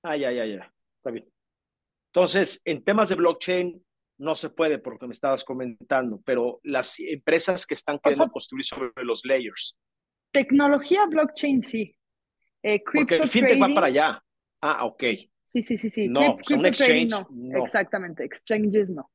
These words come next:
Speaker 2: Exactamente. Y ese es el
Speaker 1: Pero si
Speaker 2: fondo
Speaker 1: estás usando,
Speaker 2: de
Speaker 1: claro.
Speaker 2: Luchadores tres que tenemos hoy abierto.
Speaker 1: Ok.
Speaker 2: Eh, las co-, no,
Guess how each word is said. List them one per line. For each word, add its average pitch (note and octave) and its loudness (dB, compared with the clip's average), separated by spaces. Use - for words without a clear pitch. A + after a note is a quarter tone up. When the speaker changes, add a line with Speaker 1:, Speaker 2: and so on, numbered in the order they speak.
Speaker 2:
Exactamente. - -12
Y D4+ 6
ese F#4 6
es D4+ 4
el C#4+ 8
Speaker 1:
Pero C4 4
si C4+ 6
Speaker 2:
fondo C#4 8
Speaker 1:
estás C4+ 4
usando, E3 0
Speaker 2:
de G3 0
Speaker 1:
claro. F#3 0
Speaker 2:
Luchadores G#3+ -4
tres G#3 -4
que E3+ -16
tenemos F#3+ -10
hoy G3 0
abierto. F3+ -2
Speaker 1:
Ok. - -16
Speaker 2:
Eh, D#3+ -2
las F3+ 0
co-, G#3+ -2
no, - -6